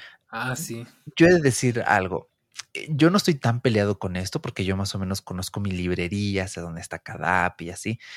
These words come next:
Speaker 2: pero si le están metiendo tanta caña a la personalización, oye,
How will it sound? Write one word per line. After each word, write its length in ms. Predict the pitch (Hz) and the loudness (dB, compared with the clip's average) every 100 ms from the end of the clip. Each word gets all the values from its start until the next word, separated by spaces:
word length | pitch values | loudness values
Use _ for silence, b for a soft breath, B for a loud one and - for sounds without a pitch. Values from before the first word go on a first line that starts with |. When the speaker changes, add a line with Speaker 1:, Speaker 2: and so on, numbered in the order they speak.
| B B _ | B B _
Speaker 2:
pero 420 | 117 107 - - _ - B - | 6 6 4 -2 _ -20 B -6
si 260 | - 135 | 0 2
le 80 | 120 | 2
están 280 | 120 151 160 | 2 2 2
metiendo 680 | 156 - 131 107 92 87 _ _ | 0 0 0 2 0 -2 _ _
tanta 380 | - 110 113 113 | 0 2 2 -4
caña 420 | - 107 107 101 | -4 -2 0 2
a 60 | 92 | 0
la 160 | 85 - | -4 -6
personalización, 880 | 92 - 95 92 95 104 101 98 - B B B - | -4 -4 -6 -6 -6 -6 -6 -6 -10 B B B -10
oye, 160 | 85 | -10